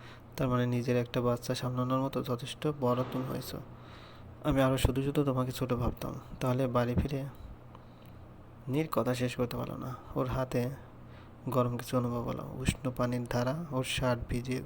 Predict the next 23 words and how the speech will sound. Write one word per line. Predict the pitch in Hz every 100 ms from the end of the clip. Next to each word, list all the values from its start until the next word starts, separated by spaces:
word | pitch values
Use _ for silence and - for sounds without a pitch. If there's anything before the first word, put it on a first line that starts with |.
| -
গড়িয়ে | 135 123 127 -
পড়ছে। | - - - - - - - - - -
কথা | 147 147
সেদিকে | - 127 131
লক্ষ্য | 127 120 - 123
করে | 131
শব্দ | 127 120 120
করে | 127
হাসতে | 120 120 - -
লাগলো। | - 135 135 -
নীর | 127 123 123
চোখ | - 120 -
পাকিয়ে | 127 123 143
ছেলেটার | 139 127 120 120 127
দিকে | 127 127
তাকালে | 123 123 127 127 147 - - - - -
সে | - 143
মহাখুশিতে | 127 123 - 131 127 135
নীরের | 127 120 120
মুখে | 123 123 135
হাত | 131 131 127 -
ছুঁড়ে | 127 117
হাসছে। | 120 -